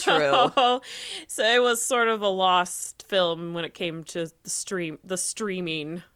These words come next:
Speaker 1: uh, wars. But, um, we're not shy about spoilers. So if you haven't seen this film, we highly suggest that you pause this episode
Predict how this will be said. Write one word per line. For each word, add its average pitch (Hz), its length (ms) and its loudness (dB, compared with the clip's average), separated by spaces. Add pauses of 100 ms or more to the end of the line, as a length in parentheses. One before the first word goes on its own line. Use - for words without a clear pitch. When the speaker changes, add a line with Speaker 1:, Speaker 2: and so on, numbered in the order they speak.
Speaker 1:
uh, 160 260 0
wars. 160 540 -4 (520)
But, 214 360 2
um, 196 460 2 (420)
we're 240 180 2
not 226 240 0
shy 214 160 0
about 180 240 0
spoilers. 80 680 -8
So 196 280 2
if 196 160 -4
you 240 120 -6
haven't 196 420 -4
seen 165 240 -8
this 143 200 -10
film, 143 360 -8
we 185 120 -6
highly 185 580 -2
suggest 196 540 -4
that 170 120 -10
you 156 100 -8
pause 170 500 -4
this 196 220 -8
episode 170 500 -6